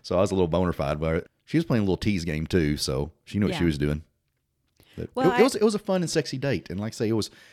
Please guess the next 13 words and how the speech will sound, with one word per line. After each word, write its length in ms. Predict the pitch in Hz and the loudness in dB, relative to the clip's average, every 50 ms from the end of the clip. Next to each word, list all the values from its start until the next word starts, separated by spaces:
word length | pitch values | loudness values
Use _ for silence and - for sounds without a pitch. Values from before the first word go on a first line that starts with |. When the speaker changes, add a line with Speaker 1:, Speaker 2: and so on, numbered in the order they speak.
| - _ _ | -20 _ _
Speaker 1:
while 200 | - 110 - 277 | -4 0 2 4
Speaker 2:
Well, 140 | 269 262 247 | 4 4 2
and 160 | 240 254 254 | 2 2 0
I 80 | 269 294 | -2 -2
think 240 | - 320 277 247 - | -2 -4 -4 -4 -2
the 280 | 214 202 196 190 185 - | -2 0 0 -2 -4 -6
three 300 | - - 240 247 240 233 | -8 -4 -2 0 0 0
of 100 | 208 180 | -2 -2
them 280 | 185 202 202 202 196 180 | 0 0 0 0 -2 -4
are 60 | 156 | -6
comfortable 540 | - - 214 202 185 - - 190 190 180 165 | -6 -6 -6 -6 -6 -6 -4 -2 -2 -2 0
with 260 | 175 175 170 170 - | -2 -4 -4 -4 -8
us, 680 | - 170 170 180 202 226 220 - - - - - - | -6 -4 -4 -4 -4 -8 -10 -14 -20 -20 -20 -20 -20